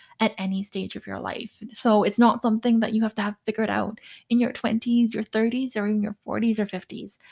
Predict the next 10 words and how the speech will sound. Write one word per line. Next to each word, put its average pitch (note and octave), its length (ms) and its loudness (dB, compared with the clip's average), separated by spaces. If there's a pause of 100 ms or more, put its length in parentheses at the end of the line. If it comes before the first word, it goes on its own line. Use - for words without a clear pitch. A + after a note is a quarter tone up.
(220)
It's A3 200 -4
something A3 280 2
that - 100 -4
you G#3+ 100 -6
can A3 180 2
constantly, A#3+ 1080 -2 (380)
constantly A#3 680 -2
change G#3 460 -4
and G3+ 180 2
evolve A3 480 -2